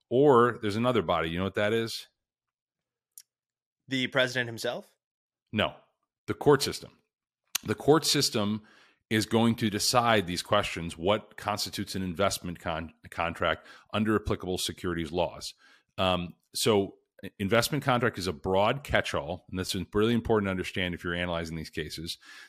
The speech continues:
Speaker 1: that, uh, outlines a veneri-, a, a variety of schemes and situations where something could, in fact, be a security. It's a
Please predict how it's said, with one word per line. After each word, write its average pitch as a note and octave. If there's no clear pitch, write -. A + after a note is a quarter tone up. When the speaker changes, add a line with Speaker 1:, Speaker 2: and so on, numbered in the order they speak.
Speaker 1:
that, F#2
uh, D#2
outlines G2+
a F2+
veneri-, F#2
a, F#2
a E2+
variety G2
of A2+
schemes G#2
and G#2
situations F#2+
where F#2+
something F#2+
could, B2+
in A#2+
fact, G2
be F2
a E2
security. D#2
It's -
a E2+